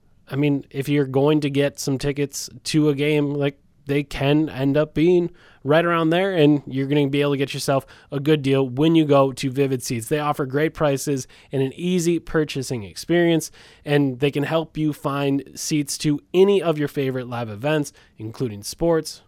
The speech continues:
concerts, theater, and more. So they can do all of that for you. Go to the App Store or Google Play and download the Vivid Seats app. Enter promo code Locked On to receive twenty dollars off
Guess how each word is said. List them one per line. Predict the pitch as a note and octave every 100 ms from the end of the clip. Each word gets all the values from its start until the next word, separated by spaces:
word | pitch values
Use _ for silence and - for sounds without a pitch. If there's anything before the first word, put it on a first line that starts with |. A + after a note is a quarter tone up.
| _ -
concerts, | D#3 C#3+ - C3+ - - _ _ _
theater, | - A3+ A#3 B2+ - _ -
and | D3 D#3
more. | D#3+ F#2+
So | - D3 B2+
they | C3
can | C3+ D3
do | C#3 C3+ C3 -
all | C#3 D3+
of | D3 C3+
that | C3 A#2+
for | - C#3 B2+
you. | B2+ - - _
Go | D#3+
to | F3
the | E3+
App | D3+ D3+
Store | - E3 C#3+ D3 -
or | D#3+ F3+ G3
Google | E3+ E3 D#3
Play | - D3 C#3+
and | C3
download | C#3 D3 C#3 C3
the |
Vivid | B2 C3 A2+
Seats | - E3 E3 -
app. | D#3 D3+ - _ _ _ -
Enter | F#3+ F#3
promo | E3 E3+ D#3 D3
code | D3+ C3+ C3
Locked | C3 C3 C3+ C#3+ - -
On | B2+ B2 A#2+ A#2+ - _ -
to | E3+
receive | E3+ D#3 C#3+ C3 B2+ -
twenty | - D#3+ F3
dollars | F3 D#3 D3 C#3
off | C3+ B2+